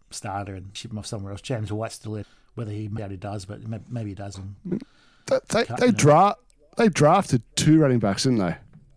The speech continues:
Speaker 1: Yeah, they did. Yeah, yeah. Um,
Speaker 2: And, and then they
Speaker 1: Harrison's
Speaker 2: signed another.
Speaker 1: strong.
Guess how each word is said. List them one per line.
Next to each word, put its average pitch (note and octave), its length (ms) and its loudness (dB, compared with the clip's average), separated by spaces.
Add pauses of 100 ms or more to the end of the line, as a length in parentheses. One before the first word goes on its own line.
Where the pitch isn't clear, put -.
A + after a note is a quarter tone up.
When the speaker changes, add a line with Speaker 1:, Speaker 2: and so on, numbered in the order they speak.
(120)
Speaker 1:
Yeah, B2+ 180 -2
they A2+ 100 -8
did. G2+ 220 -8
Yeah, G#2 320 -12
yeah. G#2+ 180 -10
Um, G2+ 300 -12 (260)
Speaker 2:
And, E3+ 80 0 (540)
and D#3+ 120 2
then F#3+ 100 2
they F#3+ 80 4
Speaker 1:
Harrison's D3+ 240 2
Speaker 2:
signed F3 180 2
another. D#3+ 240 2
Speaker 1:
strong. G#2+ 260 -6